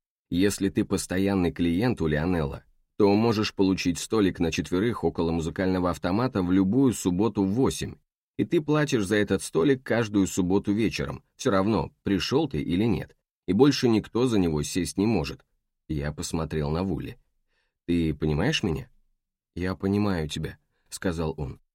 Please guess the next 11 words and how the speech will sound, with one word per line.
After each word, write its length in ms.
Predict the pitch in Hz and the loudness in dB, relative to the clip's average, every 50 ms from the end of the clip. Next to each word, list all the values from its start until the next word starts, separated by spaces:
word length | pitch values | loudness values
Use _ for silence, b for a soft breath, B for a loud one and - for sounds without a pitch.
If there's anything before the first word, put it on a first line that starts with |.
| _ _ _ _ - | _ _ _ _ 0
И 80 | - | 4
я 160 | 131 135 135 | 4 4 4
видел, 300 | 135 143 135 95 85 73 | 4 4 4 2 2 0
что 200 | 71 - - 82 | -2 -4 -6 -6
понимает. 520 | 71 80 87 90 87 80 67 69 73 - _ _ _ _ _ _ _ _ _ _ _ _ _ _ _ _ _ _ _ - | -4 -2 0 0 0 0 -2 -6 -10 -14 _ _ _ _ _ _ _ _ _ _ _ _ _ _ _ _ _ _ _ -14
«Скажем, 540 | - - 170 160 143 139 147 143 135 - _ - | -6 0 0 2 4 4 4 4 4 2 _ -8
сам 320 | - - - 170 175 165 | -6 -2 0 2 2 4
ты 120 | 151 160 | 4 6
не 140 | 151 151 151 | 6 6 6
клиент 500 | 147 - 143 151 156 151 131 90 73 - | 4 4 4 4 4 4 4 2 0 -2
Лионелла, 580 | 80 80 82 87 90 85 76 69 69 69 - | -4 -2 -2 -2 -2 -2 -2 -4 -8 -12 -14